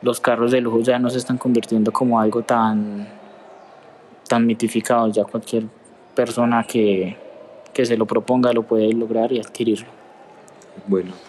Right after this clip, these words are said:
Speaker 2: ¿y qué marcas de carros maneja?
Speaker 1: Pues principalmente manejar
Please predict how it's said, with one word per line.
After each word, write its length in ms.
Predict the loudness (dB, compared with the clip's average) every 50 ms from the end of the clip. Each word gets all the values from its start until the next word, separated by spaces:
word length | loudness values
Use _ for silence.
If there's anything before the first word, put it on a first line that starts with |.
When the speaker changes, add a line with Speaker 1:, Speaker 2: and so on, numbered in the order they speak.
| -20 -20 -20 -20 -20 -20 -20 -20 -20 -20 -20 -20 -8
Speaker 2:
¿y 500 | -4 0 0 2 2 2 2 2 0 0
qué 160 | -2 -6 -6
marcas 380 | -4 -2 -4 -4 -4 -4 -4 0
de 200 | 0 0 0 0
carros 640 | -4 -8 -10 -6 -2 0 0 2 2 2 2 0 0
maneja? 720 | -2 -4 -4 -4 -4 -2 -2 -2 -2 -4 -8 -10 -12 -12 -16 -20 -20 -20 -20 -20 -20 -20 -20 -20 -20 -20 -20 -20 -20 -20 -20 -20 -16 -16 -16 -16 -16 -20 -20 -20 -20 -4
Speaker 1:
Pues 240 | 0 0 0 0 0
principalmente 920 | 0 0 0 2 2 0 2 2 2 2 4 2 2 2 0 0 2 2
manejar 560 | 4 4 4 4 2 2 2 2 2 4 4